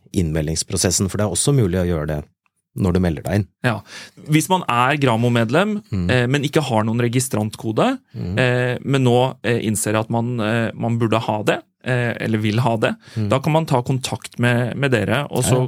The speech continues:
Speaker 2: kan man få hjelp til det.
Speaker 1: Mm.
Speaker 2: Og da kan man registrere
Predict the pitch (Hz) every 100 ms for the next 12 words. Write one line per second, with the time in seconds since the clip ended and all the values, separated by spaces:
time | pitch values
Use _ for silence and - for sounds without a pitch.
0 | 127 - 143 147 139 147 156 117 95 -
1 | - 107 82 - - 123 82 101 _ _
2 | - 135 143 - 165 175 196 180 _ -
3 | 143 147 160 117 107 123 170 196